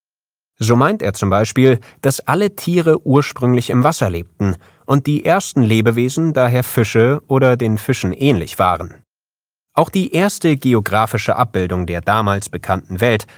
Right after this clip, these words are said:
stammt aus seiner Feder. Im Zentrum das Mittelmeer, nördlich davon Europa, östlich Asien, südlich Libyen und ringsherum der Ozean.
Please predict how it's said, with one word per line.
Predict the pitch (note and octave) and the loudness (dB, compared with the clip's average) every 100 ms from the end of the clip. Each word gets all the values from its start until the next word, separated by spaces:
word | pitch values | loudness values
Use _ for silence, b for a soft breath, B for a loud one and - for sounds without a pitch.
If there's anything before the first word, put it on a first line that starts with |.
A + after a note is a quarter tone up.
| b | b
stammt | - - B2 - | -6 -2 -2 -2
aus | E3+ E3+ | -4 -2
seiner | A2+ G#2 A2+ | -2 0 -2
Feder. | - B2 D#2 - - _ _ _ _ _ _ | -2 -4 -4 -8 -16 _ _ _ _ _ _
Im | D#3+ F3+ | 0 0
Zentrum | - A3 - E3 C#3 | 0 0 2 2 4
das | G#2 A2+ | 2 2
Mittelmeer, | D3 D#3+ C#3+ C#3 C3+ C#3 - | 2 4 4 4 2 -2 -4
nördlich | A2 C3+ G3+ D#3+ C#3+ | 0 0 2 -2 0
davon | A#2+ A2+ A2 | -2 0 -2
Europa, | F#2 F2 F#2+ A#2 C3+ F#3+ - | -2 -2 0 2 0 -2 -8
östlich | - E2+ - - - | -6 -6 -6 -14 -2
Asien, | G#2+ B2 A2+ A#2+ A#2+ G#2+ B | 0 0 2 2 2 -2 B
südlich | - D3 F#3+ C#3+ - | -4 -2 0 0 0
Libyen | A2 F3 D3+ G#2 A#2+ D#3 b b b | 0 0 2 2 2 0 b b b
und | D3 C3+ | 0 2
ringsherum | D3+ G#3+ - B2+ A2 A#2 C3+ | 0 -2 -2 -2 2 2 0
der | F3 E3+ | -2 -2
Ozean. | G2 - F2+ D#2 - | -4 -4 -6 -6 -8